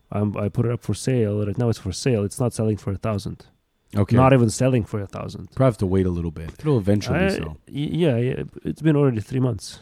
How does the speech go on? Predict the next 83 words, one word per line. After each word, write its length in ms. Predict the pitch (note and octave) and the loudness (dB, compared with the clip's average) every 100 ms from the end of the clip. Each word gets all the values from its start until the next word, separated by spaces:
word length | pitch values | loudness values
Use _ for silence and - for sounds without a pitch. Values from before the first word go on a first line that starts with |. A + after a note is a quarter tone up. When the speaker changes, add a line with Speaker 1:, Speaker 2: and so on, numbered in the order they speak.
| - | -4
Speaker 2:
Yeah, 260 | D3+ C3 A#2+ | -2 -2 -2
I'd 140 | C3 | 0
wait. 200 | B2+ D2 - | 0 0 -4
I'd 140 | F#2+ | -6
wait. 120 | F2 E3 | 0 6
Speaker 1:
I'd 80 | F#3+ | 6
wait. 160 | F3+ | 8
No, 100 | D#3 | 8
I'm 140 | C3 C3+ | 8 8
not, 180 | E3 - | 6 6
I'm 100 | C#3 | 4
not 220 | C3+ A2 | 4 2
moving 300 | A#2+ A2 G#2 | 0 0 -2
the 60 | |
price. 140 | - D3+ | 0 2
Speaker 2:
'Cause 80 | A2 | 6
Speaker 1:
But 60 | C3 | 8
I'm, 100 | C#3+ | 8
Speaker 2:
Laco, 100 | A#2 | 8
they, 140 | G#2+ | 6
if 200 | A2 C#3 | 6 4
Speaker 1:
but 20 | |
Speaker 2:
you 40 | A#2+ | 6
Speaker 1:
my 60 | - | 8
Speaker 2:
know, 60 | |
Speaker 1:
point 180 | G#3+ F#3+ | 6 4
Speaker 2:
if 40 | D#3 | 4
Speaker 1:
is, 40 | |
Speaker 2:
you 40 | B2 | 6
go 60 | |
to 60 | E3+ | 8
Speaker 1:
Ken, 80 | B2 | 8
Speaker 2:
their 80 | A2 | 8
Speaker 1:
I'm 20 | |
Speaker 2:
site, 120 | - | 6
Speaker 1:
selling 240 | C#3+ A3 F3 | 6 6 4
Speaker 2:
you 60 | |
Speaker 1:
it 40 | D3 | 2
for 180 | D3+ B2+ | 0 0
sixty 440 | - - F#3+ - | -2 -6 -6 -4
percent 300 | - A#2+ C#3+ | -2 0 0
of 80 | A#2 | 0
its 120 | A2 | -2
value, 320 | - E3+ G#2+ | -2 -2 -2
right? 200 | A#2 D3+ A#2+ | -4 -8 -4
Speaker 2:
Yeah, 80 | G#2 | -2
yeah. 260 | F#2 F2 D#2+ | 0 0 -2
Speaker 1:
I 80 | C3+ | 0
don't 120 | D3+ | 0
like 160 | B2+ | 0
that. 180 | G#2+ - | -2 -4
Like, 160 | A2+ A2+ | -2 0
Speaker 2:
Yeah. 80 | - | 0
Speaker 1:
I, 220 | C#3 C#3+ C#3+ C#3+ | -2 -2 -2 -6
I, 360 | - - - | -12 -14 -8
I, 40 | C#3+ C#3 | -6 -4
I'd 60 | |
like 140 | D#3+ F#3 | -4 -2
to 40 | |
be 20 | D#3+ | 0
able 180 | C#3 | 0
to 320 | - C3+ B2 A2+ - - _ - | 2 4 4 2 -6 -20 _ -8
wear 380 | A#2 B2+ D#3 F3+ | 2 6 6 6
a 80 | |
watch 260 | C#3 C#3+ - | 6 4 2
and 140 | B2 | 0
get 260 | G#2 C3 - | 2 0 -2
at 140 | A#2+ - | -6 -4
least 120 | C3 | 0
eighty 100 | A#2+ | 0
percent 280 | A#2+ A2+ G#2 | 0 -2 -2
back. 260 | A2 - - | -4 -10 -4
Speaker 2:
Yeah. 200 | G2+ E2 C#2 - - | 0 0 -4 -16 -20
Speaker 1:
So 220 | - A#2 A#2 | 0 4 4
that, 240 | C3 - | 4 2
that 120 | C#3+ B2+ | 0 4
bothers 280 | A#2+ G#2+ G2+ | 4 2 -2
me 60 | |
a 20 | |
little 180 | G2+ G#2 | -4 -6
bit. 120 | - | -6
Speaker 2:
So 120 | - F3+ | 4 6
anyway, 220 | C3 | 8